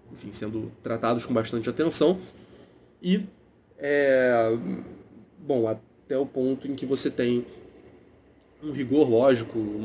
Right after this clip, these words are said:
uma, uma, um apego tão grande à lógica e a esse tipo de questão de silogismo e tal, que o pensamento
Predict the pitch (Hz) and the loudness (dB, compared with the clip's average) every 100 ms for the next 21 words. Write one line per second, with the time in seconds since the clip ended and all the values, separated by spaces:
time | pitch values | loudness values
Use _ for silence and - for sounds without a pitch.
0 | - - - - - - 120 113 110 107 | -8 -12 -16 -20 -20 -18 -12 -10 -8 -8
1 | 101 98 - - - _ _ _ _ 107 | -10 -14 -16 -18 -20 _ _ _ _ -16
2 | 101 - - 120 - 180 185 - 151 123 | -14 -14 -10 -10 0 2 2 2 0 6
3 | 151 139 110 - _ _ - 120 120 147 | 6 6 2 -10 _ _ -10 -2 4 4
4 | 120 - 117 117 135 - 123 - 123 117 | 4 0 0 2 2 -2 -6 -8 -10 -10
5 | 120 - 131 123 110 - 123 113 - 120 | -10 -8 -6 -6 -8 -16 -14 -10 -6 -2
6 | 113 101 147 156 131 127 135 147 175 _ | -2 -4 -6 -4 -4 -6 -4 -4 -4 _
7 | _ _ _ _ _ _ _ _ _ _ | _ _ _ _ _ _ _ _ _ _
8 | _ - 185 190 - _ _ - 160 175 | _ -4 -2 -2 -4 _ _ -14 -6 -4
9 | 170 156 143 151 107 | 0 2 2 2 -4